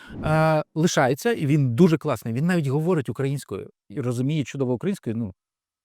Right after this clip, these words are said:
говорить, наскільки, е, там, ну, ну, ф-, скажімо, як для молдаванина просто супер чудово. Е, мати такого міністра за-, закордонних справ сусідньої країни — це супер класно. Е, в-,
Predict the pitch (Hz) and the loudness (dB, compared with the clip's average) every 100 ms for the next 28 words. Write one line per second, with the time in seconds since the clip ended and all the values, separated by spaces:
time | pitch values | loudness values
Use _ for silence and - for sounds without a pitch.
0 | _ _ - - - 120 151 131 131 - | _ _ -20 -20 -6 0 0 0 -4 -4
1 | 120 127 113 107 104 98 - 90 82 - | -6 -4 -2 -2 -4 -8 -12 -14 -14 -18
2 | 95 _ _ _ _ _ _ - 135 107 | -20 _ _ _ _ _ _ -10 -10 -10
3 | - _ _ _ - - 202 180 - - | -14 _ _ _ -4 2 4 2 -4 -8
4 | 143 190 165 139 143 139 143 170 143 131 | 6 8 8 6 2 2 0 0 -2 -6
5 | 113 - 110 104 101 - 90 90 - _ | -8 -12 -12 -14 -14 -16 -16 -16 -18 _
6 | _ _ - 127 127 - _ - 151 156 | _ _ -6 -2 -2 -2 _ -2 2 2
7 | 196 165 156 190 170 143 143 143 139 135 | 2 0 0 2 2 4 2 2 0 -2
8 | 165 - 127 139 123 170 139 160 156 156 | -2 -2 -4 -4 -4 -2 -2 0 -2 -2
9 | - 151 131 - - 135 120 156 190 113 | -4 -4 -4 -4 -10 -6 -4 -2 -4 -4
10 | - - 113 104 - 90 - - _ _ | -12 -14 -12 -12 -10 -12 -14 -20 _ _
11 | _ - 123 123 120 117 135 | _ -10 -4 -2 -2 -6 -14